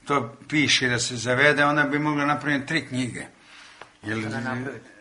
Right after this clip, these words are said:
Speaker 1: pa ne interesuje me. Ja stvarno sam digao ruke od svega i, i od filma i kad me zovnu, da, da, da im bar pokažem što neću, dosta ostario sam. Sve škripi, mator čovjek.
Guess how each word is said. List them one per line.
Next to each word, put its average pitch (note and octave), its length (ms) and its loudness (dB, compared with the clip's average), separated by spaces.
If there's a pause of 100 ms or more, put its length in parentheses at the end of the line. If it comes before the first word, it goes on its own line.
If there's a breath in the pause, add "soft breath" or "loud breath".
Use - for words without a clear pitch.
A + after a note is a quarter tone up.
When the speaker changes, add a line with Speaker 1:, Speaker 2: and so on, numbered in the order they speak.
(160)
Speaker 1:
pa F3 180 4
ne G#3 380 4
interesuje - 580 -8
me. - 520 -20
Ja - 120 -6
stvarno F3+ 380 0
sam B2 260 -2
digao C3 360 0
ruke C3+ 320 -2
od G#2 60 -10
svega A2+ 300 -2
i, A2+ 140 -6 (160)
i C#3 100 -10
od G#2+ 160 -10
filma C#3+ 480 0
i A#2 140 -2 (360 loud breath)
kad B2 180 -6
me A#2+ 140 0
zovnu, C#3+ 500 4 (760 loud breath)
da, C3+ 200 0
da, C#3 200 0
da C3 140 -2
im C#3 180 2
bar D#3 240 6
pokažem D3 500 4
što - 160 -6
neću, D3+ 440 0
dosta C3 420 -6
ostario - 440 -2
sam. - 220 -14 (520 soft breath)
Sve - 320 -4
škripi, E3 600 -4 (200)
mator C#3 520 -6
čovjek. C3+ 340 -4